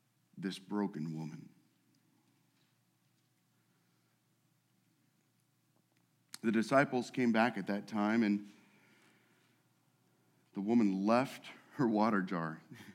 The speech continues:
You almost want to underline that. Why did she come to the well? To get water.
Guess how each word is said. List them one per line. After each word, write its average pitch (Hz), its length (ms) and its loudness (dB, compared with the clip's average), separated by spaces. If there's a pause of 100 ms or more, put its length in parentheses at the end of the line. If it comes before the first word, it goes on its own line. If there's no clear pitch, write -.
(480)
You 117 160 2
almost 120 300 2
want 113 140 2
to 98 80 0
underline 98 500 0
that. 85 160 -6 (300)
Why 165 160 4
did 220 180 4
she - 140 -2
come 135 280 0
to 127 60 -2
the 127 100 -4
well? 123 320 -4 (1200)
To - 80 -8
get 139 160 4
water. 131 320 0